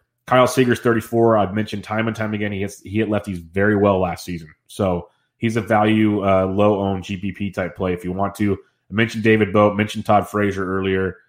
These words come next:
There are a couple other options here. And then David Fletcher's down to twenty-eight versus McCullers. Not as in love with him versus McCullers tonight. I'm totally honest there. And it's not as, uh, lovely when he's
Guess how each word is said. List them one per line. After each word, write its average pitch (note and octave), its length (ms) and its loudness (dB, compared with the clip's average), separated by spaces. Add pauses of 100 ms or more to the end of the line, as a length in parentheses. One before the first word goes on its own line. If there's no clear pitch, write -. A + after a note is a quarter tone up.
(320)
There G#2+ 120 2
are G#2+ 40 2
a G#2 60 -4
couple G2+ 300 0
other F#2 220 2
options F2+ 320 -2
here. F#2+ 140 0
And F#2+ 60 0
then F2+ 120 -6
David A#2+ 260 0
Fletcher's G#2 380 -2
down G2+ 160 0
to F2+ 60 -8
twenty-eight G2+ 840 -6
versus G2 220 -6
McCullers. G#2+ 560 2 (580)
Not B2 180 2
as B2 120 2
in A#2+ 80 2
love A2+ 160 6
with A2 100 2
him G2+ 120 -2
versus G2 180 -2
McCullers F2+ 380 -4
tonight. E2 200 -8
I'm - 140 -20
totally B2+ 300 4
honest A#2 180 0
there. B2+ 240 2
And C#3+ 340 2 (380)
it's - 180 -12
not D3+ 160 2
as, C3+ 140 2
uh, A2+ 300 2
lovely A2+ 420 2
when G2 240 -2
he's F#2 200 -12